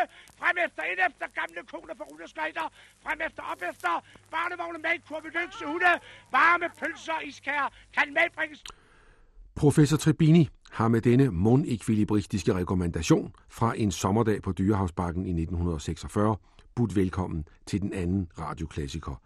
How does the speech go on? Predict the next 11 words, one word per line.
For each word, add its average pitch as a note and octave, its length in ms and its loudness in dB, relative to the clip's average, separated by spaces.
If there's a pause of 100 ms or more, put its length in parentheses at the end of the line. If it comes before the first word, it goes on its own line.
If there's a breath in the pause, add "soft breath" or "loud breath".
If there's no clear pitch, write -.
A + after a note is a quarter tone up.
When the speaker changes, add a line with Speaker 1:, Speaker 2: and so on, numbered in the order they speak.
Speaker 2:
med F2 160 -4
Gøjler C#2+ 300 -6
Radio. - 380 -16 (760 loud breath)
Tribini D#3+ 480 6
lød A2+ 260 4
det - 140 -2
borgerlige G2+ 400 4
navn G#2+ 280 -2
Christian - 400 -2
Jørgen E2 300 -2
Nielsen, G#2+ 420 0